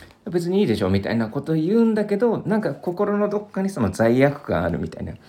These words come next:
ところがすごく面白いなって思った企画で。で、まあその、私も昔その、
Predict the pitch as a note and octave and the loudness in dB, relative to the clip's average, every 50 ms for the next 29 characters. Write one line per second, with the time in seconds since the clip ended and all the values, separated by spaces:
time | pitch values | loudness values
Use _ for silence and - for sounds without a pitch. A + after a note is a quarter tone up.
0 | - - - - - - - - - - - _ - B2+ - - C#3 A2+ B2 C3+ | -20 -20 -20 -20 -20 -20 -20 -20 -20 -20 -20 _ -12 -10 -8 -6 -4 -4 -2 -2
1 | E3 D3+ - - G2 G#2 G#2+ G#2+ G#2 D#2 D2 E2+ - D2+ - - E2+ E2 E2 - | -2 -2 -2 -2 0 0 0 -2 -2 -4 -4 -4 -4 -6 -6 -8 -6 -6 -6 -6
2 | E2 E2+ F2 - - - G2 E2+ E2+ F2 - - D#2+ D2 - - - - - - | -6 -8 -8 -4 -2 -2 -2 -2 -4 -6 -8 -8 -8 -8 -8 -12 -16 -20 -20 -20
3 | _ _ _ _ _ _ _ _ _ _ _ _ - - - - - E2 - - | _ _ _ _ _ _ _ _ _ _ _ _ -20 -20 -18 -10 -8 -8 -8 -8
4 | F#2 F2+ A2 A#2+ G#2 - - - - - _ - - - - - - - - _ | -4 -2 0 0 0 0 -2 -8 -16 -20 _ -20 -20 -20 -20 -20 -20 -20 -20 _
5 | _ _ _ - E3+ F#3+ D#3 G#2+ - - - _ _ _ _ _ _ _ B2+ A2+ | _ _ _ -4 -2 -2 -2 -2 -4 -8 -14 _ _ _ _ _ _ _ -4 -4
6 | G#2 F#2 E2+ F2+ E2+ E2+ E2+ E2+ E2+ E2 F2 F2 F2 - - _ _ _ - A#2 | -4 -4 -4 -6 -4 -4 -4 -4 -6 -6 -8 -10 -12 -14 -18 _ _ _ -14 -12
7 | F#2+ F2 - F#2 F#2 F2 F2 F2+ F2 G#2+ F2+ - - F2 E2+ E2+ F2 F#2+ - | -12 -10 -8 -6 -4 -4 -4 -4 -6 -6 -6 -4 -4 -4 -4 -2 -4 -6 -6